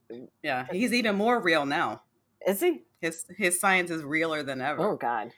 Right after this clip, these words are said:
Speaker 2: Okay.
Speaker 1: Yeah. He's, like, top scientist now. So
Speaker 2: Nice.
Speaker 1: he says, "Congrats to you and Katie on ten years,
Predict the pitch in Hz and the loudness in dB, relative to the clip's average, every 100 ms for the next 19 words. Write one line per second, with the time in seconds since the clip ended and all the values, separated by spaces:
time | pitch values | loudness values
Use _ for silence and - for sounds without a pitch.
0 | _ _ 156 156 127 147 107 - _ _ | _ _ -16 -10 0 0 0 -6 _ _
1 | _ _ 175 180 165 - 160 160 - 147 | _ _ -2 0 -2 0 2 2 0 -4
2 | 123 - 120 - 131 123 117 - 170 196 | -4 -6 -10 -10 -6 -4 -2 2 2 2
3 | 202 202 175 165 _ _ - 196 160 170 | 0 0 0 -2 _ _ -10 -8 0 6
4 | 175 190 196 - - - 180 170 160 160 | 6 6 2 -6 -6 -6 -2 -2 -2 -4
5 | 175 147 143 131 123 135 - 139 135 120 | -2 -2 -2 -4 -6 -6 -4 -4 -4 -8
6 | 120 120 - | -10 -10 -12